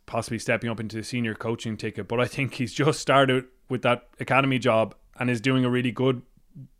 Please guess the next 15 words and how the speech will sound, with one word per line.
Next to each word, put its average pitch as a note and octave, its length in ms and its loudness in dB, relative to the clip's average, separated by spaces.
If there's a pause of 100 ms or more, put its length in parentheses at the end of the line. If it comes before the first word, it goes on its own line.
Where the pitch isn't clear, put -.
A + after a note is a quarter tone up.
(160)
bit B2 140 -2
of A#2 240 -2
work B2+ 300 2
there B2+ 220 6
as G#2 120 -2
well, B2+ 240 4
and, A2 140 -2 (320)
and A#2+ 100 2
getting C3 240 4
that B2+ 320 2
side B2+ 260 4
of A#2 80 0
it A#2+ 60 0
in A#2 100 0
order. A#2+ 460 2